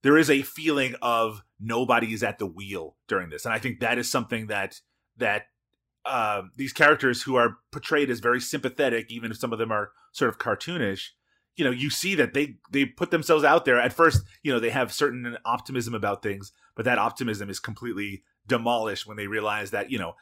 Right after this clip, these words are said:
they're risking their lives sometimes to bring alcohol and furniture to make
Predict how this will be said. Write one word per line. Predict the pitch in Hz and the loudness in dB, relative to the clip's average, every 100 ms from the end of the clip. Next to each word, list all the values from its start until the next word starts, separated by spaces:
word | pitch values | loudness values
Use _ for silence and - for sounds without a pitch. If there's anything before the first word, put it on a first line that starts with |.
| _ | _
they're | 120 117 | -2 0
risking | 127 - 123 | 0 -2 -4
their | 113 | -2
lives | 113 113 110 - | 0 0 -2 -4
sometimes | 117 131 110 110 - | -6 -2 -2 -2 -8
to | 113 104 95 _ 113 | -10 -10 -12 _ -4
bring | 117 113 110 101 _ _ _ _ _ _ _ - | -2 -2 -4 -14 _ _ _ _ _ _ _ 0
alcohol | 113 135 135 120 123 110 104 | 4 4 4 2 4 4 0
and | 98 | -4
furniture | - 139 139 135 127 113 107 | 0 2 2 2 2 4 2
to | - - 117 110 - _ | -2 -4 -4 -6 -12 _
make | 120 135 - | -2 -2 -4